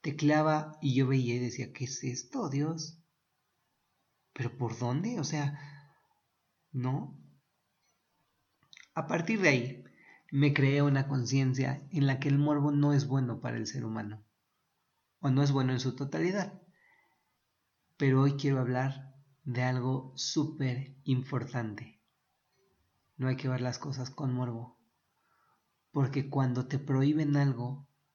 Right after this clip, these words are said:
y te lo prohíben tanto que no puedes hablar libremente de una cosa, se crea el morbo,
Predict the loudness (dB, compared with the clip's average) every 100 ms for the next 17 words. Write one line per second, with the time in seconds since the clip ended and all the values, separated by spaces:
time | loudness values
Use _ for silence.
0 | _ _ -8 2 2 2 0 2 4 4
1 | 4 2 0 -4 -12 -20 _ _ _ -2
2 | 0 0 -4 -6 -8 -16 _ _ _ _
3 | -2 2 2 2 2 2 2 0 2 2
4 | 2 6 6 6 4 2 2 2 0 0
5 | -2 -4 -2 -6 -8 -12 _ _ _ _
6 | _ _ -8 -6 -2 2 4 2 2 0
7 | 0 -2 -6 -8